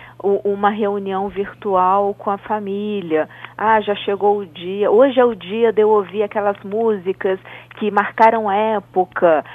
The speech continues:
né? Enfim, é, ó, situações que gerem essas emoções, que vão diferenciar o dia pro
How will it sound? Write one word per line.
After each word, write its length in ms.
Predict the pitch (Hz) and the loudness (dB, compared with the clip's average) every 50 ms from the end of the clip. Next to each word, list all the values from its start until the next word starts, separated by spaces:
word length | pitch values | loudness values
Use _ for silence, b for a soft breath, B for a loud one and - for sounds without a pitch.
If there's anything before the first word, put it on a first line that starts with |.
| B B B B 175 | B B B B -2
né? 240 | 196 226 254 269 269 B B B B B B | 0 2 2 2 0 B B B B B B
Enfim, 480 | 233 247 - - - 220 185 165 147 - b b b b b b b b b b b - | -8 -8 -6 -4 -2 -2 -2 -4 -8 -14 b b b b b b b b b b b 2
é, 440 | 196 190 185 180 175 170 147 - - _ _ _ _ _ _ _ _ _ _ _ | 2 4 4 4 4 2 0 -4 -8 _ _ _ _ _ _ _ _ _ _ _
ó, 240 | - 208 196 - - - - - | 0 0 0 0 -2 -6 -8 -6
situações 1000 | - 277 269 - - 233 214 190 180 185 - - - - 214 214 220 214 202 196 185 - - - - - | -4 -4 -4 -2 0 2 4 4 2 0 -4 -10 -6 -4 -2 -2 -2 -2 -4 -8 -10 -14 -20 -20 -16 -12
que 220 | 208 214 208 - - - 160 - - 180 | -8 -8 -8 -8 -10 -12 -14 -10 -2 2
gerem 560 | 190 208 226 247 262 262 247 220 196 185 175 | 4 4 6 4 4 2 0 -4 -6 -4 -6
essas 360 | 180 180 - - 180 170 165 | -6 -6 -6 -6 -6 -6 -6
emoções, 840 | 175 175 170 170 165 156 - - - - 165 165 170 175 185 190 208 - - - - b b b b b - | -8 -10 -8 -8 -10 -12 -12 -14 -10 -8 -6 -6 -6 -8 -8 -10 -14 -16 -20 -20 -20 b b b b b -10
que 160 | - 214 208 | -8 -6 -6
vão 540 | 180 180 175 196 190 185 180 175 170 160 160 175 - - - - - - - | -6 -6 -2 0 2 2 2 2 -2 -6 -10 -16 -20 -20 -20 -20 -20 -18 -14
diferenciar 1400 | 175 185 254 294 285 - - - 233 214 202 196 190 190 190 190 - - - - - 185 175 170 170 170 170 | -8 -6 -4 -4 -6 -4 0 2 2 2 2 0 -4 -8 -10 -12 -14 -18 -14 -8 -6 -4 -2 -2 -2 -4 -4
o 100 | 165 175 | -6 -8
dia 560 | 156 143 - - 175 170 180 180 190 202 208 208 | -10 -12 -14 -12 -10 -8 -8 -6 -4 -4 -4 -4
pro 240 | - - - 175 | -6 -10 -14 -14